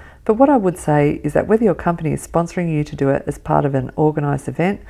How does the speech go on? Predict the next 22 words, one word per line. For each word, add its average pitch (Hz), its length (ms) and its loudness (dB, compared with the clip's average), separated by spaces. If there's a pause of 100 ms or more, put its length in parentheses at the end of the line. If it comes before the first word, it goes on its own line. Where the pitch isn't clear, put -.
(240)
or 156 80 2
if 147 120 -2
it's - 120 -6
your - 200 0
own 170 180 0
time 147 260 -2
you're 135 140 0
investing, 160 560 -2 (420)
it 185 140 2
is 208 320 2
really 190 240 4
an 147 140 0
amazing 143 460 0
thing 131 260 -2
to 131 160 -8
focus 170 440 0
in 135 220 0
on 135 220 -2
one 143 160 0
idea, 135 580 0 (280)
one 160 260 0
problem, 135 560 -2